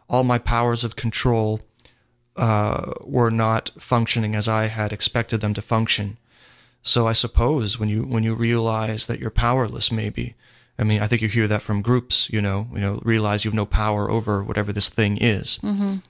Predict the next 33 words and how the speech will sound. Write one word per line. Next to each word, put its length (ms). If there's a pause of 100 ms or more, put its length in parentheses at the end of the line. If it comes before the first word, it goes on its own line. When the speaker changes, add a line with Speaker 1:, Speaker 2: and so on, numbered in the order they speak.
Speaker 1:
Um, 240
but 100
it 40
could 120
be 100
pride, 380
it 100
could 140
be, 220 (480)
uh, 280
control, 560
or, 100
or 160
who 160
knows 320
what. 280 (520)
But 120
to 80
realize 600
that, 280 (220)
you 160
know, 300 (500)
it's 160
not 260
working 380
as 240
it 100
is. 480
Speaker 2:
Mm-hmm. 360 (440)
Speaker 1:
And 460
to 100
know 420
that, 340